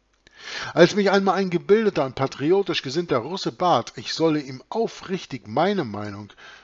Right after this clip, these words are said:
über den Weg sagen, auf welchem man zu einer Besserung der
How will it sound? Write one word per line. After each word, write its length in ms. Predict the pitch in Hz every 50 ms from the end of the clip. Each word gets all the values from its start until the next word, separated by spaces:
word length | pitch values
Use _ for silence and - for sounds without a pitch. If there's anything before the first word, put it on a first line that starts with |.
| _ _
über 240 | - 135 123 131 120
den 460 | 104 - 123 117 110 107 107 104 92 - _ - _ _ -
Weg 460 | 123 101 101 175 214 226 202 - -
sagen, 520 | - - 113 110 107 107 104 101 98 98 -
auf 320 | - 127 123 117 98 107 117
welchem 360 | 151 160 156 - - 127 127
man 200 | 131 135 127 113
zu 160 | - - 117
einer 260 | 107 127 120 113 107
Besserung 580 | - - - 202 175 - 160 117 117 117 113 - -
der 240 | 131 113 107 95